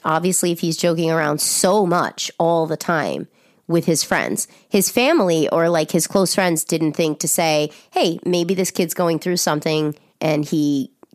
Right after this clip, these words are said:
could actually use, like, a little bit of an intervention with his mental health. Let's get him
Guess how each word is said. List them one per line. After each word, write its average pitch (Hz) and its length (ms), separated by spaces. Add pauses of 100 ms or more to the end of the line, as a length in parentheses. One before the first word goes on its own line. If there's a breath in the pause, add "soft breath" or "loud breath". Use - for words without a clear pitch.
(100)
could 165 160
actually 151 360
use, 151 280
like, 151 160
a 151 60
little 147 240
bit 143 160
of 139 160
an 120 240
intervention 185 840 (220 loud breath)
with 160 100
his 151 120
mental 147 280
health. 147 420
Let's 151 220
get 143 220
him 139 360